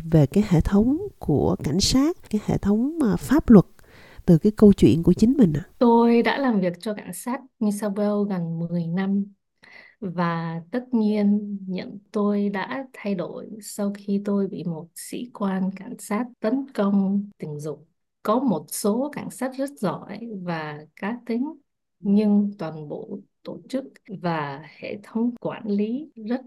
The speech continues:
Speaker 2: có vấn đề, đặc biệt là văn hóa của họ. Họ cần cải tổ về văn hóa.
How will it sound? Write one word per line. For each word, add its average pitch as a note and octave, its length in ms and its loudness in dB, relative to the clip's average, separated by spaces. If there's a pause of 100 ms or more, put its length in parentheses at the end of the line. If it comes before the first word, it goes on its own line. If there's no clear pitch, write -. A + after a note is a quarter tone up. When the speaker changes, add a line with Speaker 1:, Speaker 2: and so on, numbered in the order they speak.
(100)
Speaker 2:
có B3 220 -6
vấn B3 200 2
đề, D#3+ 320 0 (140)
đặc D#3+ 200 -10
biệt E3 200 -4
là D#3 200 -6
văn G3+ 380 -2
hóa A3 220 0 (120)
của - 180 -14
họ. - 360 -12 (600)
Họ - 300 -18
cần E3 260 -12
cải D3 400 -12
tổ - 440 -10
về E3+ 320 -8
văn F#3+ 120 -2
hóa. G3 360 -4